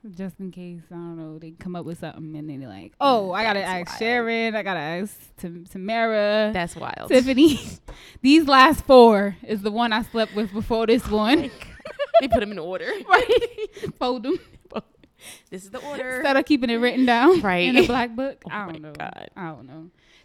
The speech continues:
Speaker 1: Do you keep souvenirs?
Speaker 2: Mm. Like T-shirts.
Speaker 1: Yeah, I keep t-shirts.
Speaker 2: That's about it.
Speaker 1: I just like big t-shirts.
Speaker 2: Yeah. Like,
Speaker 1: I
Speaker 2: I'm
Speaker 1: actually end up
Speaker 2: taking your
Speaker 1: forgetting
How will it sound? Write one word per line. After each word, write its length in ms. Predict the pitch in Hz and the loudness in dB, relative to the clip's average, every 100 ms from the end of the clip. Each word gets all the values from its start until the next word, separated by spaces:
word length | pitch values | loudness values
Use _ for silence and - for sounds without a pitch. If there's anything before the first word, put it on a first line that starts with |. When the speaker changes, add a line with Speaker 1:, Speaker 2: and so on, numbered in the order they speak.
| _ | _
Speaker 1:
Do 100 | 233 | -2
you 160 | 277 | -2
keep 220 | 311 427 - | -2 -12 -8
souvenirs? 360 | 403 392 427 440 440 _ _ _ _ | -8 -8 -16 -18 _ _ _ _ _
Speaker 2:
Mm. 220 | 147 _ _ _ _ - - _ _ _ _ _ _ _ | -20 _ _ _ _ -18 -18 _ _ _ _ _ _ _
Like 160 | 147 _ | -20 _
T-shirts. 720 | - 165 - 135 - - - _ _ | -18 -16 -16 -18 -18 -20 -20 _ _
Speaker 1:
Yeah, 180 | - - | -20 -20
I 40 | |
keep 220 | _ - _ | _ -20 _
t-shirts. 260 | - - | -20 -18
Speaker 2:
That's 220 | 85 - | -14 -14
about 200 | - - 78 | -16 -18 -18
it. 240 | 71 - _ _ | -20 -20 _ _
Speaker 1:
I 120 | 254 | -10
just 200 | 285 214 | -8 -12
like 220 | 180 175 147 | -12 -16 -18
big 200 | - 180 | -20 _
t-shirts. 340 | 175 165 226 | -20 -16 -10
Speaker 2:
Yeah. 500 | 220 170 170 170 180 226 240 | -8 -8 -8 -10 -12 -16 _
Like, 120 | 233 - | -14 -10
Speaker 1:
I 60 | |
Speaker 2:
I'm 140 | 208 330 | -8 -8
Speaker 1:
actually 260 | - 240 | -10 -10
end 120 | 226 214 | -8 -10
up 60 | |
Speaker 2:
taking 100 | 202 | -10
your 80 | 190 | -12
Speaker 1:
forgetting 180 | 170 | -12